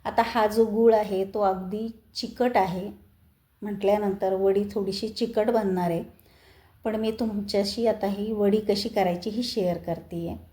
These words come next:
तर अगदी साधा गूळ घ्या म्हणजे वडी अगदी स्मूथ होईल आपली.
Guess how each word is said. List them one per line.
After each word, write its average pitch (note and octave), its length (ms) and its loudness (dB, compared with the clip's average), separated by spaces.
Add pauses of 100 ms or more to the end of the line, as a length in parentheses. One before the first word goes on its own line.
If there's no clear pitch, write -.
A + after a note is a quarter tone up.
(580)
तर G#3+ 80 4
अगदी G#3 300 4
साधा A3+ 460 0
गूळ G#3+ 280 6
घ्या G3 260 -2
म्हणजे G3+ 540 -4
वडी G3+ 320 0
अगदी G3 300 2
स्मूथ A3+ 500 -4
होईल F3+ 300 -4
आपली. F3 340 -8